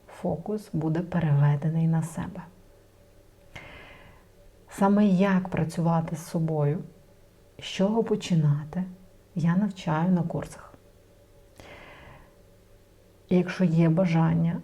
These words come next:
якщо є готовність внутрішня,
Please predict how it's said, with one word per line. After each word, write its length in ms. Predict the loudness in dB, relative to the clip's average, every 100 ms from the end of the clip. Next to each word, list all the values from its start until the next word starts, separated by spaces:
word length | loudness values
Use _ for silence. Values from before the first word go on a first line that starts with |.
| -8
якщо 340 | -8 -8 -6
є 160 | -2 2
готовність 920 | 2 2 0 -4 -2 -4 -4 -8 -20 -20 _ -20 _ _ -20 -20 -20 -8 0
внутрішня, 800 | 2 2 -2 -4 -6 -6 -6